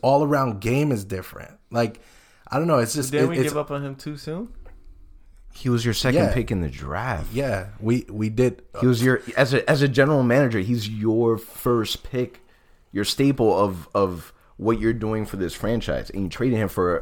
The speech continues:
Speaker 3: a Domantas Sabonis that played really well against us last night,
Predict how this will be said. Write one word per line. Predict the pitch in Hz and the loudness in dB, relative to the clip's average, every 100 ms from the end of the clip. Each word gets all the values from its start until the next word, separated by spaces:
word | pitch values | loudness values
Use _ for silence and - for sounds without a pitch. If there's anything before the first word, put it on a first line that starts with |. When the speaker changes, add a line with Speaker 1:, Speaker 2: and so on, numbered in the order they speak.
| - | -4
Speaker 3:
a | |
Domantas | 87 90 95 117 127 117 | -4 -2 -2 -2 -4 -2
Sabonis | 104 98 85 | 0 -2 -2
that | 82 | -4
played | 90 80 | -4 -2
really | 107 131 | 0 0
well | 117 110 | 2 2
against | 90 82 78 | 2 -4 -6
us | 76 | -6
last | 71 67 | -4 -4
night, | 101 127 92 | -4 -4 -4